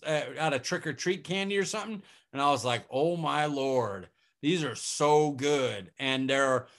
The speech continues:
for some reason, they're not as bad as regular candies for diabetics. The coconut, I think, is a better sugar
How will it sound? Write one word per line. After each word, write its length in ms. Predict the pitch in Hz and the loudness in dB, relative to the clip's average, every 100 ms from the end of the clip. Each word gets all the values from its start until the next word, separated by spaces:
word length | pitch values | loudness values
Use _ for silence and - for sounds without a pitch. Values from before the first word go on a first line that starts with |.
| _ _ - | _ _ -14
for 180 | 160 185 | -2 0
some 260 | 165 254 302 | 2 2 2
reason, 360 | 330 277 302 240 | 2 2 2 4
they're 160 | 226 | 2
not 200 | 254 262 | 2 2
as 160 | 240 156 | 0 0
bad 680 | 120 170 226 233 170 143 - _ | 2 2 4 2 2 0 -14 _
as 320 | 160 147 135 117 | -2 -2 -2 0
regular 380 | 165 170 175 143 | 0 2 0 -2
candies 500 | - 160 175 160 147 | -2 -4 -2 -4 -6
for 120 | 127 | -2
diabetics. 540 | 143 147 131 147 120 | 0 2 2 -2 -2
The 100 | - | -8
coconut, 640 | 123 180 185 185 147 120 - | -6 -2 -2 -2 -2 -2 -4
I 120 | 131 127 | -8 -6
think, 420 | 147 143 123 - _ _ _ _ _ | -4 -4 -4 -12 _ _ _ _ _
is 160 | 160 135 | -4 0
a 60 | 131 | 0
better 560 | 107 156 165 156 147 | 4 4 6 4 2
sugar 640 | 131 - 185 160 131 95 | 0 -2 0 0 -2 -4